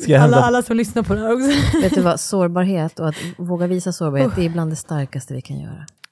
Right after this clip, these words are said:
Speaker 2: Och det är det jag verkligen också typ tränar på, för att jag har varit jättedålig på att visa det.
Speaker 3: Mm.
Speaker 1: Vill du ha papper?
Speaker 2: Nej, det är ingen fara. Jag har varit så dålig på att visa typ, eh, sårbarhet, för att jag har sett det som en svaghet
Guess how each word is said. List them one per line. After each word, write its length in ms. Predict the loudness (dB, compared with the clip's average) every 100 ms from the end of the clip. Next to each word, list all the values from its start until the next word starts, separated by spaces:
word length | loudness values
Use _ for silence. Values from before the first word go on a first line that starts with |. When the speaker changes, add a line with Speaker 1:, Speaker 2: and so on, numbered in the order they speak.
| -12
Speaker 2:
Och 120 | -6
det 80 | -4
är 60 |
det 160 | -4 -4 -4
jag 80 | -4
verkligen 320 | -8 -8 -10
också 220 | -10 -8 -10
typ 80 |
tränar 280 | -8 -8 -8
på, 200 | -10 -16
för 120 | -16 -10
att 80 |
jag 80 | -10
har 40 | -8
varit 200 | -8 -10
jättedålig 520 | -12 -10 -8 -6 -10
på 100 | -10
att 60 |
visa 280 | -8 -8 -10
det. 180 | -12 -14 -14 -6
Speaker 3:
Mm. 280 | -4 -2
Speaker 1:
Vill 60 | 0
du 40 | 0
ha 60 |
papper? 440 | -2 -6 -4 -6 -6 _ _ _
Speaker 2:
Nej, 220 | -18 -14 -12
det 60 |
är 40 | -10
ingen 140 | -12
fara. 300 | -10 -8 -8 -12 -20 -20 -20 -20 _ _ _
Jag 80 | -4
har 60 |
varit 80 | -2
så 60 | -2
dålig 260 | -2 -2
på 100 | -4
att 60 | -2
visa 280 | -2 -2 -8
typ, 260 | -10 -20 _
eh, 420 | -12 -12 -12 -12
sårbarhet, 600 | -10 -4 -2 0 -2 -2
för 100 | -6
att 60 | -8
jag 60 |
har 60 | -6
sett 140 | -6
det 100 | -8
som 140 | -6 -6
en 60 |
svaghet 720 | -4 -2 -4 -2 -4 -4 -14